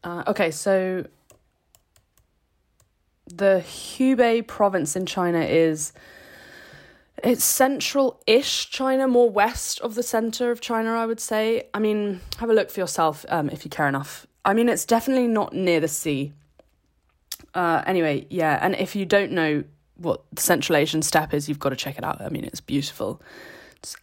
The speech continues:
absolutely gorgeous. Just miles and miles of grassy land that Central Asian nomads are beasts at navigating and insanely good at roaming.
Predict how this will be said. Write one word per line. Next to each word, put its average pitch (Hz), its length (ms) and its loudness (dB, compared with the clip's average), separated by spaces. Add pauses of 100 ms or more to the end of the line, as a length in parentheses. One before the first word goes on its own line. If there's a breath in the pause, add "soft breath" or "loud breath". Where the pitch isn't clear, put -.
absolutely 156 420 -4
gorgeous. 135 260 -4
Just - 220 -6
miles 170 420 2
and 160 160 -2
miles 147 440 2
of 147 200 -10
grassy 147 440 2
land 131 440 -2
that - 300 -4
Central - 420 -2
Asian 147 320 -2
nomads 147 500 -6
are 139 300 -2 (340)
beasts - 540 -4
at - 160 -12
navigating 139 640 -6
and 131 360 -10 (140)
insanely 143 640 -6
good 110 160 -6
at - 100 -8
roaming. 143 440 -2